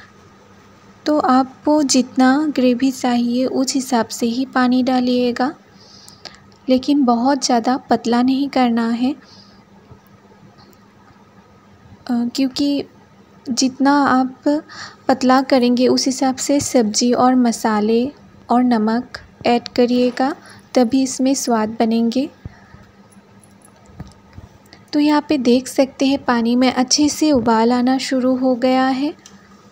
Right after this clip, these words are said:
और सब्ज़ी जो है पक गया है अच्छे से। यहाँ मैं check करके दिखा रही हूँ, यहाँ पे देख सकते हैं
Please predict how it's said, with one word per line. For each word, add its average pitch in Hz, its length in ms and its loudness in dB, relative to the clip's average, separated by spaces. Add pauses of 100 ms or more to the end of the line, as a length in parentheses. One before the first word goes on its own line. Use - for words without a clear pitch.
(380)
और 233 440 0 (560)
सब्ज़ी 254 500 0
जो 262 220 0
है 269 260 -2 (500)
पक 240 140 4 (120)
गया 254 220 2
है 262 220 -2
अच्छे 254 340 -4
से। 285 300 -6 (720)
यहाँ 254 260 0
मैं 269 260 0
check - 380 -4
करके 262 460 -2 (480)
दिखा 233 300 -2
रही 240 260 0
हूँ, 277 140 -6 (540)
यहाँ 254 120 2
पे 262 120 -2
देख 240 260 0
सकते 262 440 -2
हैं 285 220 -2